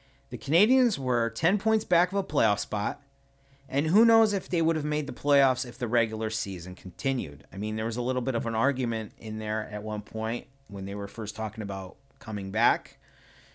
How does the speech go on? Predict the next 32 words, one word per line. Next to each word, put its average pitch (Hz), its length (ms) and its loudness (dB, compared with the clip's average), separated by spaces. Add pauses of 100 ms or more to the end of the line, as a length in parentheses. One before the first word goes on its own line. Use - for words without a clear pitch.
(120)
You 131 80 -4
know, 120 120 0
maybe 139 300 2
Buffalo 127 500 2
should 98 200 -4
have 90 80 -10
been 90 160 -10
in 87 100 -12
there, 85 240 -12
or, 101 480 -2
you 110 100 -8
know, 101 300 -4 (140)
Montreal 139 600 0
got 127 160 0
in 120 120 -2
there 120 160 -2
because 110 280 -6
it's 110 160 -10
Montreal, 107 800 0
you 90 140 -12
know. 92 260 -10 (180)
But 101 240 -10 (180)
it's, - 500 -8
it's 135 180 -4
only 185 200 2
fair 160 300 2
to 135 80 -4
do 127 220 -4
the 117 100 -8
top, 98 380 -8 (320)
top - 260 -10
twelve. - 440 -16